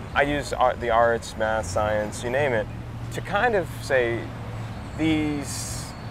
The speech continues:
are, um, experiences," you know? It's not about a passive situation. And taking a studio,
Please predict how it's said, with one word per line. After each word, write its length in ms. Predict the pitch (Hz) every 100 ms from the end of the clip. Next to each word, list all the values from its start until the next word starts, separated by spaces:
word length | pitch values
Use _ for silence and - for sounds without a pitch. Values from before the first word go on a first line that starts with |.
| - - - - - -
are, 600 | 131 135 135 127 123 98
um, 400 | 113 110 104 101 95 - - - - - - - - - - - - -
experiences," 840 | - - 139 110 92 - - -
you 60 | 117
know? 140 | 107
It's 160 | 113 147
not 180 | 143 135
about 360 | 120 120 113 - - - -
a 60 | -
passive 600 | - 117 120 120 110 104
situation. 640 | - 110 101 117 120 - 80 - 95
And 260 | 104 107 - - - - -
taking 340 | 160 143 143
a 40 | 123
studio, 580 | - 135 127 120 113